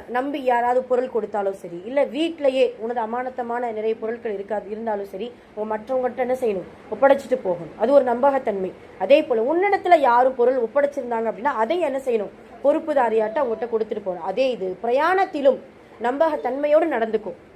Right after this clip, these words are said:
உங்களை பார்த்தீங்கன்னா மூன்றாவது அவரா இருப்பாங்க, ஆ, அவங்கள பத்தி என்ன செய்யாது நமக்கு தெரியாது. அதனால அவங்கள ஏமாற்றுறதோ,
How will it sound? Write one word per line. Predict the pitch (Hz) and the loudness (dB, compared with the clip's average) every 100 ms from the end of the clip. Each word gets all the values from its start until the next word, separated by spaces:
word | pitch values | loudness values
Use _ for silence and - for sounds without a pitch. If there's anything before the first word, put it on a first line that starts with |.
| - - - | -20 -20 -10
உங்களை | 202 214 220 | -4 -2 0
பார்த்தீங்கன்னா | 254 294 302 330 247 - - - - 226 - - - | 2 2 2 0 -2 -10 -20 -20 -20 -20 -20 -20 -10
மூன்றாவது | 254 302 302 302 302 | -2 2 6 6 6
அவரா | 269 247 | 4 4
இருப்பாங்க, | 233 226 202 190 180 180 - - - | 2 -2 -4 -4 -6 -8 -14 -20 -10
ஆ, | 220 226 226 220 214 208 202 | -4 -2 0 0 0 -2 -2
அவங்கள | 220 247 | 0 -2
பத்தி | 240 240 | -2 -6
என்ன | 269 262 | 0 0
செய்யாது | 254 220 202 | 0 -4 -4
நமக்கு | 190 190 170 - - | -6 -8 -12 -16 -6
தெரியாது. | - 254 254 196 170 | 0 0 0 -2 -4
அதனால | 190 214 240 214 185 | -6 -4 -4 -4 -2
அவங்கள | 202 214 | -2 -2
ஏமாற்றுறதோ, | 208 220 254 240 233 202 180 185 180 | 0 -2 -2 -6 -8 -8 -4 -4 -4